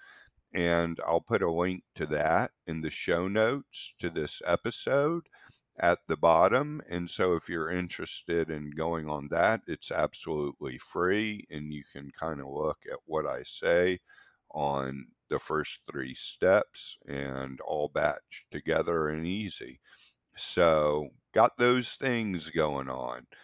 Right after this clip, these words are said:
So moving on to the importance of prayer, I feel like it's important to start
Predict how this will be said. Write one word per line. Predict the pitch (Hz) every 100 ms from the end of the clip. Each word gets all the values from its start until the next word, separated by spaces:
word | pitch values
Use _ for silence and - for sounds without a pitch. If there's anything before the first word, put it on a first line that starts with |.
| - _
So | - - 107 101 98 95 95 -
moving | 95 110 160 190 143
on | 107 139 151 95 90 90
to | 107
the | 92
importance | 92 85 - 104 107 101 - -
of | 73 - _
prayer, | 95 87 71 65 69 -
I | 85
feel | - - 135 151
like | 117 101 -
it's | 92 -
important | 85 82 - 104 104 98 87 _ - - _ _
to | 87
start | 82 - - 104 123